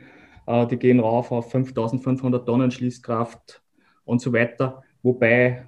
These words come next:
wir bemustern bis dreitausendzweihundert Tonnen bei uns im Haus. Und wenn's dann weiter hochgeht, dann nimmt man auch einen, äh, Spritzgussmaschinenhersteller dazu,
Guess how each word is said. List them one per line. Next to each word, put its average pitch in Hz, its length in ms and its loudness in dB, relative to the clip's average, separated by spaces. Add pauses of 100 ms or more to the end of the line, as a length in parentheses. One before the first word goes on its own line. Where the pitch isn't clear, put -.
wir 131 260 2
bemustern 131 840 2
bis 135 200 2
dreitausendzweihundert 117 960 -2
Tonnen 127 280 2
bei 120 80 0
uns 135 180 0
im 135 160 0
Haus. 120 400 -4 (400)
Und 117 140 -4
wenn's 123 180 2
dann 117 160 -2
weiter 110 320 -2
hochgeht, 123 640 -2 (160)
dann 110 560 -4 (100)
nimmt 120 300 2
man 117 120 4
auch 107 220 -2
einen, 110 520 -2 (640)
äh, 104 180 -4
Spritzgussmaschinenhersteller 123 1700 0
dazu, 123 500 0